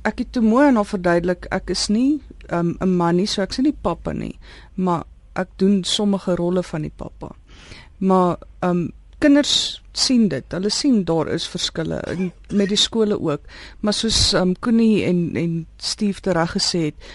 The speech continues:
daar is soveel verskillende tipe huise.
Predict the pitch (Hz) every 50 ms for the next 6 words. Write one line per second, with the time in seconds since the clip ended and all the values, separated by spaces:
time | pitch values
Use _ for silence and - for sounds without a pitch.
0 | - - - - - - 196 - - 226 - - - 269 262 - - 262 233 -
1 | 240 - - - - 233 220 220 208 202 196 - - 202 185 - - 175 160 156
2 | 151 151 160 - - - - -